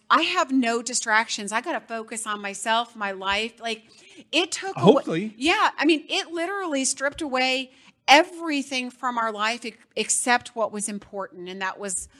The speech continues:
Speaker 1: love, our family, ourselves, right?
Speaker 2: Right.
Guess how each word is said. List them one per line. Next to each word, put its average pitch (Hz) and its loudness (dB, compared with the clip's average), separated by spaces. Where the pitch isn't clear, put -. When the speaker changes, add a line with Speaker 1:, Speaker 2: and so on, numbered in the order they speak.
Speaker 1:
love, 202 4
our 190 -2
family, 196 -10
ourselves, 190 -4
right? 196 -4
Speaker 2:
Right. 185 -4